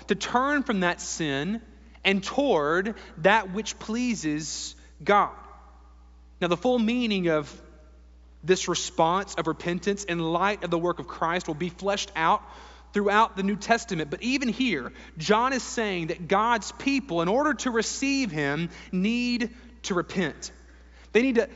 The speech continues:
to leave their devotion to things that do not honor God and turn back to him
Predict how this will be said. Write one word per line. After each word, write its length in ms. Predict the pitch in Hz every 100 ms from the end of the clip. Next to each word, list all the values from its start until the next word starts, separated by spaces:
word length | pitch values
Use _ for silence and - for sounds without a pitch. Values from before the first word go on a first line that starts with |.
| -
to 120 | 214
leave 560 | 208 190 240 277 294 202
their 160 | 233
devotion 640 | 220 196 190 240 269 - 269
to 100 | 202
things 380 | - 240 240 214
that 260 | 208 - 147
do 220 | 208 269
not 260 | 220 202
honor 300 | 165 165 160
God 360 | 151 151 165 190
and 160 | 180 165
turn 600 | - 262 254 180 170 185 - - -
back 460 | 156 214 240 269 -
to 100 | 165
him 420 | 135 131 135 165